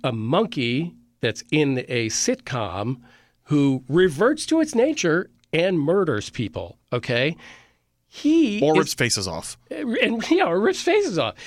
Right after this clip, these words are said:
Speaker 1: So he, he is, uh, he is a guy so starved for fame that he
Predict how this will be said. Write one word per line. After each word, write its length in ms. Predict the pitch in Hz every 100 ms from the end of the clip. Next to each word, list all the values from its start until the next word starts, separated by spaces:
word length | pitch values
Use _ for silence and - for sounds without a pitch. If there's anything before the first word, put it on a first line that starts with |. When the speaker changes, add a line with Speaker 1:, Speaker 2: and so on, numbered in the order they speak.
| -
Speaker 1:
So 180 | - 226
he, 280 | 202 302 302
he 340 | - 285 311
is, 340 | 240 208 156 -
uh, 300 | 143 127 117
he 360 | - - 226 269
is 120 | 247
a 60 | 175
guy 320 | 131 117 113
so 280 | - 190 240
starved 480 | - 180 156 143 -
for 220 | - 120
fame 760 | - - 190 190 95 95 127 - _ _ _ _ - _
that 340 | 120 143 135 135 _ _ _ _
he 420 | - 233 233